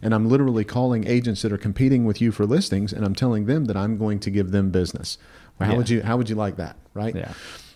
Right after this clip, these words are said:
Speaker 1: So, so you have to be careful with the, with the, the conversation about how you market and advertise that. Okay. So, uh, again, not saying you can't, right? But you have to be careful with it.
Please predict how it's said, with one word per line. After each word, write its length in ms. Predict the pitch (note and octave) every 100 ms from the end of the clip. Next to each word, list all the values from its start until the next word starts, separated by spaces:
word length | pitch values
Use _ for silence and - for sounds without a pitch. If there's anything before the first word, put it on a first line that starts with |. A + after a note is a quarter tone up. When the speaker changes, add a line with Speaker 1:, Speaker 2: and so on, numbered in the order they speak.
| -
Speaker 1:
So, 340 | C3+ A2+ A2
so 160 | - A#2
you 120 | G#2+
have 180 | B2 B2+
to 80 | D#3
be 100 | C3
careful 340 | C#3 B2 A2
with 180 | G#2+ G2+
the, 140 | G#2+
with 260 | G2+ G#2 G2+
the, 180 | G#2 G2+
the 180 | F#2+ G#2
conversation 720 | A2+ G#2+ F#2+ - G#2+ - G2+
about 160 | E2+
how 100 | F#2+
you 160 | G2+ G2
market 420 | G2 F#2+ F#2+ -
and 80 | F#2+
advertise 560 | F#2+ F2 F2 F2 E2+ F2
that. 240 | F2 E2+ -
Okay. 300 | F#2+ F#2+ G2 - - - - - -
So, 340 | - A#2+ G#2+
uh, 300 | B2+ A#2+ G#2+ F#2 -
again, 280 | B2 B2+
not 200 | G2+ G#2+
saying 240 | - B2 D3
you 40 |
can't, 300 | D3+ B2+ C3 - - - _ -
right? 220 | G2 G2+
But 280 | G#2+ G#2 F#2+ B2
you 140 | A#2 G#2+
have 120 | G#2
to 80 | A2
be 60 |
careful 320 | G#2 G2+ F#2 -
with 80 |
it. 100 | A1+